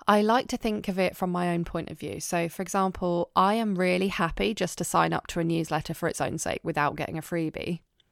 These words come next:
Like, I like receiving interesting email newsletters direct in my inbox. But I will say that often the freebie is the thing that, like, makes me take, make the effort to sign up in the first place. Like, for example, if I'm strolling, uh, scrolling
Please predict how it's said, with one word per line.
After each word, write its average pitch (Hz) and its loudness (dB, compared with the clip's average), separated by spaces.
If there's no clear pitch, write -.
Like, 165 -4
I 180 6
like 175 2
receiving 160 -4
interesting 165 -6
email 160 -2
newsletters 160 -6
direct 147 -6
in 156 -6
my 151 -6
inbox. 156 -6
But - 4
I 185 2
will 208 4
say 269 6
that 254 4
often 202 4
the 190 0
freebie 190 4
is 175 2
the 185 -4
thing 175 0
that, 165 0
like, 165 2
makes 165 -2
me 160 -2
take, - -6
make 165 -2
the - 0
effort 262 2
to - -10
sign 196 2
up 196 -2
in 180 -2
the 175 -2
first 180 0
place. 233 2
Like, 185 0
for - -2
example, 190 0
if 180 -2
I'm 180 2
strolling, 196 0
uh, 185 0
scrolling 196 2